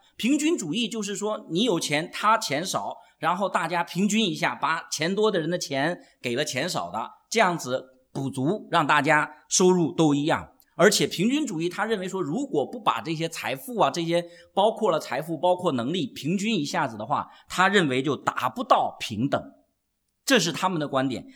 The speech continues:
其实我们看从这个角度来讲的话，平均主义的人其实是没信心的，你知道吧？其实他是没信心的。而我们圣经上面告诉我们说，我们为什么人人是平等的，弟兄姊妹？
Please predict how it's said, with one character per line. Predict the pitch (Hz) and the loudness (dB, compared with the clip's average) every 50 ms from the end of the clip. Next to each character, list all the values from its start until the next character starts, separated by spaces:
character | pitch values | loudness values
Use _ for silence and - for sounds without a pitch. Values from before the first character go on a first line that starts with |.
| - _ | -12 _
其 | - - - 180 196 | 0 2 4 4 4
实 | 190 - 175 202 214 - | 4 2 0 -2 -2 -2
我 | - 147 139 | 0 2 2
们 | 139 160 180 | 2 2 0
看 | - 226 202 175 | 0 2 0 0
从 | 139 135 151 196 | 0 -2 -4 -4
这 | - 262 | -2 -2
个 | 208 180 | -2 -2
角 | 156 131 120 | 0 -2 -2
度 | 131 | -2
来 | 143 151 | -2 -4
讲 | 151 143 104 | -4 -4 -8
的 | 110 131 | -8 -8
话， | 147 147 117 - - _ _ _ | -8 -8 -10 -10 -14 _ _ _
平 | - 170 170 233 | -6 -4 -2 -2
均 | 240 240 262 269 | 0 0 0 -2
主 | - - 123 127 | -2 -2 -4 -4
义 | 160 185 | -4 -2
的 | 151 135 | -2 -2
人 | 110 107 113 135 | -2 -2 -2 -4
其 | - - 143 143 | -4 -4 -6 -6
实 | 143 151 | -6 -6
是 | 147 - | -6 -6
没 | - 98 101 107 | -6 -6 -6 -6
信 | 107 - 160 131 | -6 -4 -4 -4
心 | 117 - - 113 117 113 | -4 -4 -4 -4 -4 -4
的， | 98 73 78 | -6 -6 -8
你 | 90 | -10
知 | 98 104 107 | -10 -8 -8
道 | - 98 | -8 -8
吧？ | 85 85 78 _ _ _ _ _ _ _ _ | -10 -12 -16 _ _ _ _ _ _ _ _
其 | - 180 202 | -2 0 0
实 | 196 208 226 | 2 2 0
他 | 196 214 | -2 -2
是 | 202 185 | -2 0
没 | 160 131 131 | 0 0 2
信 | 160 - 220 185 151 | 0 0 0 -2 -2
心 | - - 147 139 | -2 -2 -2 -2
的。 | 120 - - - - - - | -2 -4 -8 -16 -16 2 6
而 | 180 240 285 294 247 202 | 8 8 8 6 4 2
我 | 165 151 143 131 | 2 4 6 6
们 | 135 147 190 214 | 6 4 4 2
圣 | - - 311 262 240 | 2 4 4 4 4
经 | 214 262 285 | 4 4 4
上 | 269 277 247 202 | 4 4 4 2
面 | 180 165 156 | 2 0 0
告 | - 202 - | 2 0 0
诉 | - 185 | 0 -2
我 | 151 | -4
们 | 143 151 | -4 -4
说， | 165 170 170 | -4 -6 -6
我 | 165 156 135 131 120 | -6 -4 -2 0 0
们 | 131 156 196 | 2 2 2
为 | 240 247 196 | 2 0 0
什 | - 160 | -2 -2
么 | 151 151 | -4 -2
人 | 131 127 139 | 0 0 2
人 | 165 160 160 | 2 0 0
是 | 156 - - | -2 -4 -8
平 | - - 107 123 156 | -10 -6 -6 -2 -2
等 | 151 110 87 | -2 -2 -4
的， | 87 | -6
弟 | 95 101 | -8 -8
兄 | 101 101 | -8 -10
姊 | 101 - - | -10 -12 -14
妹？ | 82 73 - | -14 -14 -16